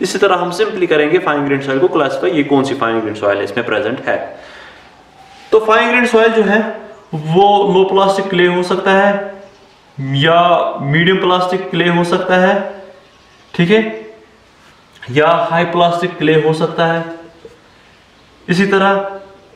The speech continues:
इसी तरह ये हो सकता है, अ,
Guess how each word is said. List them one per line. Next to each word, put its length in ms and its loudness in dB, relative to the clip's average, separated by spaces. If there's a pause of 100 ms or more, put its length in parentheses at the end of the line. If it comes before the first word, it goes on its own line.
(1160)
इसी 180 0
तरह 200 2
ये 120 4
हो 160 2
सकता 280 -2
है, 200 2
अ, 680 -6